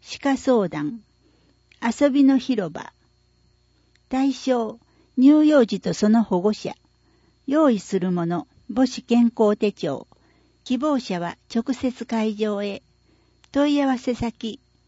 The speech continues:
保健福祉課、電話、零八四八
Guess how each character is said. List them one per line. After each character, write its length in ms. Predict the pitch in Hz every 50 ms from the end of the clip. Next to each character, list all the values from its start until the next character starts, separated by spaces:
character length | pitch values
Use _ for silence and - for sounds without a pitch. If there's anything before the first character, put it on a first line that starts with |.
| _ _ _
保 140 | _ - 240
健 300 | - - 269 269 262 254
福 260 | 233 - - _ 240
祉 240 | 226 - - - -
課、 240 | - 220 - - - _ _ _ _ _ -
電 360 | 233 220 247 254 254 240 240
話、 200 | 233 233 220 - - _ _ _ _ _ _ _ _ _
零 200 | 269 277 285 294
八 300 | 277 294 269 - - 196
四 220 | 190 214 226 226 220
八 380 | 226 233 - - - 165 -